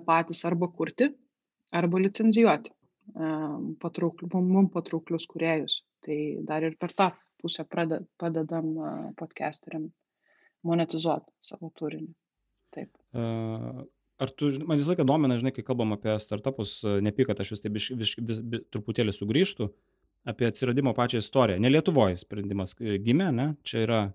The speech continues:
Speaker 2: berods danų. E, ar
Speaker 1: Taip.
Speaker 2: žinai kažkokią founderių istoriją, vis tiek viduj dalinatės tikriausiai, kaip kilo, ar patys buvo podcasteriai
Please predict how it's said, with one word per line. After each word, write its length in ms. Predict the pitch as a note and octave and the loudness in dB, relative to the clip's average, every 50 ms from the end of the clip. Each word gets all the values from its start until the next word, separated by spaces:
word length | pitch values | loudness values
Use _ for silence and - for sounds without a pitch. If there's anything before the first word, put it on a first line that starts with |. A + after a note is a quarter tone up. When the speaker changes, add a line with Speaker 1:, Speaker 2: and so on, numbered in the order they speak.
| - _ _ | -8 _ _
Speaker 2:
berods 400 | B2 A#2+ G#2+ G#2+ G#2 G2+ G#2+ G2+ | -4 -2 0 0 0 0 0 0
danų. 300 | F#2+ F#2+ G#2+ C3 D#3+ E3+ - _ _ _ _ _ _ _ _ _ _ _ | 0 2 2 0 0 -2 -6 _ _ _ _ _ _ _ _ _ _ _
E, 80 | - A2+ | -2 0
ar 320 | A2+ A2 G#2+ A2 A#2 A#2+ | 2 4 4 4 4 4
Speaker 1:
Taip. 80 | - F3+ | 6 6
Speaker 2:
žinai 140 | C3 D#3+ F#3 | 6 4 4
kažkokią 360 | E3 - - D#3+ C#3 D3 C3 - | 2 0 0 0 0 2 2 2
founderių 460 | - B2 C3 C3+ C3 B2+ A#2+ A#2 A2 G#2+ | 4 4 4 6 6 4 4 4 0 -2
istoriją, 320 | - - B2+ C3 C3 A2 | 0 0 2 2 2 2
vis 80 | G#2 - | 0 -2
tiek 140 | A2+ G#2 | -4 -2
viduj 180 | G#2+ G#2+ A2 G#2 | 0 0 0 2
dalinatės 460 | G#2+ G#2 A2 A#2+ A#2+ - A2 G#2 - | 2 2 0 0 -2 -4 -6 -8 -8
tikriausiai, 460 | - - A#2 A#2 A2 G#2+ - A2 G#2 | -6 -4 -2 -2 -2 -2 -4 -6 -6
kaip 240 | - - C3 B2+ - | -2 -2 -2 -2 0
kilo, 200 | - C#3+ B2+ G#2 | 2 4 4 4
ar 120 | G2 G#2+ - - - | 4 2 0 0 0
patys 240 | G#2+ A2+ - A2 A2 | 0 0 0 0 0
buvo 120 | G#2 G2 - | 0 0 0
podcasteriai 600 | A2 G#2 - G2 F#2+ F#2+ - - F#2+ F#2+ F#2 | -2 -2 -2 -2 -4 -4 -6 -8 -8 -8 -8